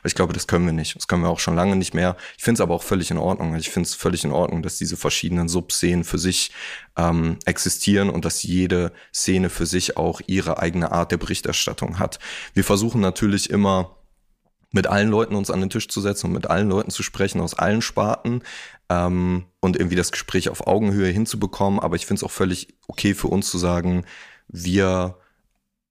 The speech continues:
stehen für bestimmte Werte, wir haben eine bestimmte Haltung und wir stehen für eine bestimmte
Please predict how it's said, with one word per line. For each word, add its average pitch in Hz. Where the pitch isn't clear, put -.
stehen 104
für -
bestimmte 92
Werte, 135
wir 92
haben 90
eine 90
bestimmte 87
Haltung 113
und 87
wir 87
stehen 92
für -
eine 87
bestimmte 85